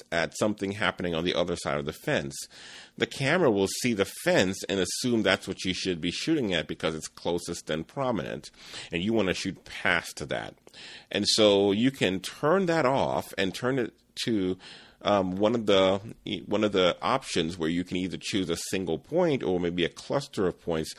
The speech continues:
but you can move it and decide where that little button, that light will come on and light up and say, "This is what I wanna focus on camera,"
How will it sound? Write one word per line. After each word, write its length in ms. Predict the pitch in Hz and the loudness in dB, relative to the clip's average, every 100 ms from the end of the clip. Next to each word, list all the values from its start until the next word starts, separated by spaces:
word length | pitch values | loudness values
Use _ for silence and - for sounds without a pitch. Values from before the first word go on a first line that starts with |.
| - - - - | -18 -18 -12 0
but 140 | 98 | 0
you 380 | 92 90 113 165 | 0 2 4 2
can 320 | - - 110 | 2 2 4
move 260 | 95 90 82 | 4 2 2
it 140 | 85 | 0
and 140 | - 87 | 0 -2
decide 280 | - 90 | 0 0
where 180 | 85 95 | 2 2
that 180 | 98 80 | 2 2
little 220 | 87 95 | 0 -2
button, 480 | 90 80 87 71 71 | -4 0 -2 -2 -4
that 180 | - 107 | 4 4
light 520 | 98 98 98 117 120 | 4 -4 -2 0 0
will 140 | 92 82 | -2 -4
come 360 | - 80 78 | -4 -6 -4
on 340 | 58 76 73 78 - - - | -2 -2 -2 -6 -10 -18 -4
and 160 | 85 | -2
light 220 | 82 78 78 | 0 0 2
up 240 | 78 - | 0 -2
and 200 | 78 76 71 | -4 -2 -2
say, 140 | 90 80 | -2 -2
"This 300 | 76 131 - | 0 -2 -2
is 140 | 92 | -2
what 140 | 85 | 0
I 80 | 78 | 2
wanna 240 | 71 71 67 | 2 -2 -4
focus 480 | - 71 - 69 | -2 -4 -2 -6
on 180 | 67 65 | -6 -6
camera," 540 | - 69 60 64 65 | -6 -8 -6 -6 -8